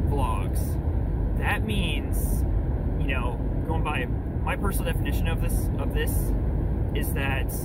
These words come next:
I'm gonna be not speaking directly to the camera ever during the vlogs. You might still hear my voice, but that will be, like, if I'm talking to a friend, like, I'm recording something, uh, that, something really cool I see,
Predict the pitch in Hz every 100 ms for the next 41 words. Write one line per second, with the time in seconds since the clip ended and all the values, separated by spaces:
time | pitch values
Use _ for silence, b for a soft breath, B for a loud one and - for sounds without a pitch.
0 | - - - - 170 160 165 156 147 135
1 | 151 151 - - - - - - - -
2 | - - - - - 117 143 - - -
3 | - - - - - - - - - -
4 | - - - - - - - - - -
5 | - - - - - - - - 170 175
6 | 190 - 214 196 180 165 160 220 156 151
7 | - 165 156 147 160 165 156 165 156 156
8 | - 139 151 - - - - - - -
9 | - 135 - - 160 165 - 165 165 156
10 | 156 - - - - - - 131 123 117
11 | 131 120 120 - - - - - - -
12 | 170 165 160 170 160 156 151